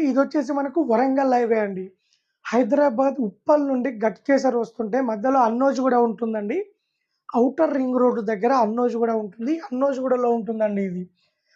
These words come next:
మనకి ఇట్లా లెఫ్ట్ సైడ్ వెళ్ళినట్లయితే ఔటర్ రింగ్ రోడ్ వస్తుంది, అలాగే గట్కేసర్ వస్తుంది, మనకు యాదాద్రి వరంగల్ వస్తుంది.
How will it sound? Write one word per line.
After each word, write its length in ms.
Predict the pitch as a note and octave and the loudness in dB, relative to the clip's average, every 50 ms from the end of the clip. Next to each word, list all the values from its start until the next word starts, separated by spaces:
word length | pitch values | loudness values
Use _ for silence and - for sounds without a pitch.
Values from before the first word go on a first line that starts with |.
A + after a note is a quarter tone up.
| _ _ | _ _
మనకి 180 | - C4 C4+ A#3 | -4 -4 -4 -4
ఇట్లా 140 | B3 A#3 C4+ | -4 -2 0
లెఫ్ట్ 280 | B3+ A#3+ B3 B3 - - | 2 2 2 2 2 2
సైడ్ 140 | D#4 D4+ D4 | 2 4 4
వెళ్ళినట్లయితే 560 | D4+ D4 D4 C#4+ C#4+ - D4 C#4 C#4 A#3 C#4+ C#4 | 4 2 2 0 -2 -2 -2 -2 0 0 0 2
ఔటర్ 280 | C4 A#3 A#3+ A#3+ C4 C4+ | 2 2 2 0 -2 -6
రింగ్ 160 | C4+ C4+ C4 | -6 -4 -4
రోడ్ 140 | C4+ B3 C4 | -2 -2 -2
వస్తుంది, 340 | B3+ B3+ - C4 B3+ B3+ B3+ | -4 -4 -6 -8 -6 -2 0
అలాగే 280 | A#3+ A#3 B3 A#3 B3+ A#3 | 0 0 0 -2 -4 -4
గట్కేసర్ 480 | G3+ A3+ A3 - _ - B3+ B3 B3+ B3 | -4 -6 -8 -6 _ -4 -4 -2 -4 -4
వస్తుంది, 400 | A#3 A#3+ _ B3 A#3+ A#3 A#3+ A#3+ B3 _ _ _ _ _ _ _ _ _ _ - | -6 -8 _ -8 -8 -6 -6 -8 -10 _ _ _ _ _ _ _ _ _ _ -4
మనకు 240 | B3 B3 B3 A3+ C4 | -4 -4 -2 0 2
యాదాద్రి 640 | B3 B3 A#3 A#3 A#3+ A#3 B3+ B3+ B3 G3+ B3 A3+ B3+ | 2 4 4 4 4 2 2 0 0 0 -4 -4 -4
వరంగల్ 440 | A#3+ A#3 A3 A3+ A#3 A#3 A3+ A3 A3 | -2 -2 -2 -2 -2 -2 -2 -2 -2
వస్తుంది. 420 | G3+ G3+ - _ - F#3+ F3+ F3 | -4 -6 -8 _ -6 -4 -4 -6